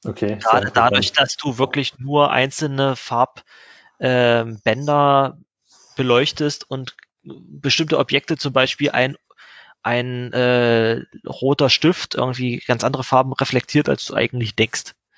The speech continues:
Speaker 2: Also definitiv anschauenswert. F-, äh,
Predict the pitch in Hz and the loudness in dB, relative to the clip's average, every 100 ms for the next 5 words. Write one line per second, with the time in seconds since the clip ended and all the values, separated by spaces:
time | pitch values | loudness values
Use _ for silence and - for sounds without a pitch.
0 | - - - - - - - - - _ | -20 -18 -18 -18 -20 -20 -20 -20 -20 _
1 | _ - - - 113 131 135 - 156 165 | _ -20 -20 -6 -2 2 2 2 0 0
2 | - 147 - 139 175 131 123 - 117 151 | -2 -4 -4 -4 0 0 0 2 2 2
3 | - _ _ _ - - - - | -2 _ _ _ -20 -20 -20 -18